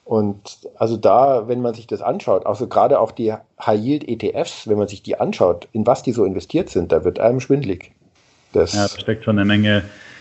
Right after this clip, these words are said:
Speaker 2: Risiko drin, äh, in den ganzen, äh, Themen. Und man,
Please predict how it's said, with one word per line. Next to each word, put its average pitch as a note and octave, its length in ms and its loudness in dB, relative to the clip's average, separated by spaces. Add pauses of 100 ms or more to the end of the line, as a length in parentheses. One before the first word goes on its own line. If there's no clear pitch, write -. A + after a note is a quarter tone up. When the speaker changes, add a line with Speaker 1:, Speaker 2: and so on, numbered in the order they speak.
(160)
Speaker 2:
Risiko A2 560 -2
drin, G#2 480 2 (160)
äh, G2 260 0
in F#2 100 -4
den F#2 120 -4
ganzen, F#2 560 -4 (260)
äh, F#2 300 -4
Themen. F#2 380 -2
Und F#2+ 140 -2
man, G2+ 180 2